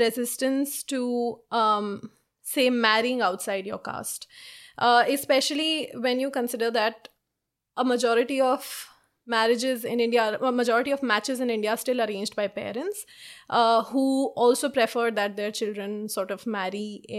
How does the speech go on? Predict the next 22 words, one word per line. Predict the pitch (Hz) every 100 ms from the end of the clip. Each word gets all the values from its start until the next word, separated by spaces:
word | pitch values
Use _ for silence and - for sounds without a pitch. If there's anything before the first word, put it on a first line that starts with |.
| 196 196
um, | 202 208 - - _ 226
you | 208
know, | 185
in | - 214
their | 208 202
own | 196 233
caste. | - - - - - - - -
So, | - 277 247 247 240 233 - _ _ _ _ 277
yeah, | 277 359 339
so | 349 349
it's, | 349 -
it's | 339 -
not | 330 370
as | 392 381
simple | - - 277 277 302 294
as | 254 262
a |
class | 269 - 226 226 -
system | 254 - 247
which | 233 -
could | 240 208
be | 240 233 233